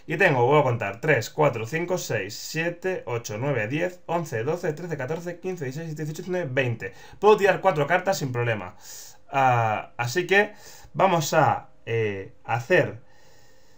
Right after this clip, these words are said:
Vamos a poner a Beldum una energía, una carta. A ver si se pone, porque parece que, que no va bien.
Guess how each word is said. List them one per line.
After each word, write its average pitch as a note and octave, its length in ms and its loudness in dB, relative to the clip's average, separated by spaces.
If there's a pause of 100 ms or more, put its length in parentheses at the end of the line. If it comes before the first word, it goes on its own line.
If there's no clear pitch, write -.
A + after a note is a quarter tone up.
(140)
Vamos F3 160 0
a D#3+ 40 -2
poner C#3+ 320 4
a A#2 140 2
Beldum A#2+ 440 2
una F3 140 2
energía, D#3+ 580 4
una A#2+ 200 -4
carta. G3+ 500 2 (1900)
A G#2+ 80 -8
ver G#2+ 80 -6
si G#2+ 80 -10
se A2 80 -10
pone, C3+ 240 -2 (480)
porque F#2+ 160 -14
parece G#2 300 -8
que, G2 460 -8 (840)
que - 120 -10
no A#2 80 2
va G#2+ 80 4
bien. B2 340 -2